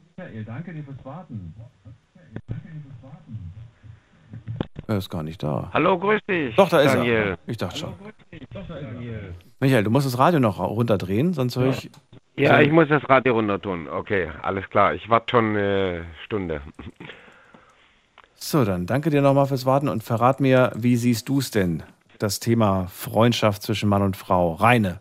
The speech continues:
Speaker 2: Freundschaft?
Speaker 1: Also ich muss dir wirklich sagen, ich habe alles angehört, die letzten Beiträge, und es war alles sehr, sehr wertvoll. Und ich glaube, dass da auch eine ganz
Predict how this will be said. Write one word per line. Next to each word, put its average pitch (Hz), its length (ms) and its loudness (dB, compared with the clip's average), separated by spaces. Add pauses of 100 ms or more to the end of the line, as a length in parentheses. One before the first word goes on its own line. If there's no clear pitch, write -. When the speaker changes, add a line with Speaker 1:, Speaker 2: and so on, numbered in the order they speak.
Speaker 2:
Freundschaft? - 600 -8 (1800)
Speaker 1:
Also 131 260 4
ich 131 180 2
muss 147 220 6
dir 127 580 8
wirklich 143 420 0
sagen, 156 240 8
ich 151 140 4
habe 147 220 2
alles 156 280 6 (280)
angehört, 139 540 0
die 123 200 4
letzten 131 960 0
Beiträge, 127 580 2
und 123 80 4
es 107 160 -2
war 107 300 2
alles 156 260 2 (100)
sehr, 156 320 2
sehr 139 260 2
wertvoll. 135 640 0 (840)
Und 123 240 4
ich 107 260 -6
glaube, 135 640 4
dass 127 260 2
da 120 140 2
auch 110 160 0
eine 123 180 0
ganz 104 260 -2